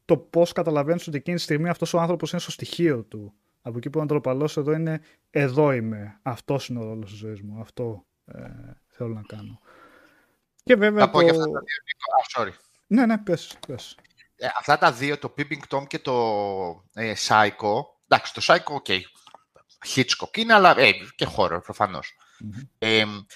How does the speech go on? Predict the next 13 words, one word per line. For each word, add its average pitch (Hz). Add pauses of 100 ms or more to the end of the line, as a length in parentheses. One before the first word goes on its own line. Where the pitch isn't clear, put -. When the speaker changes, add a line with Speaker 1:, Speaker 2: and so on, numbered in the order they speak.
(200)
Speaker 2:
το, 120
αυτό, 98
ο, 143
ένας 151
κοινός 160
παρονομαστής 147
τους -
και, 131 (1000)
ε, 82 (140)
που 113
μπαίνει 139
έτσι -
στο -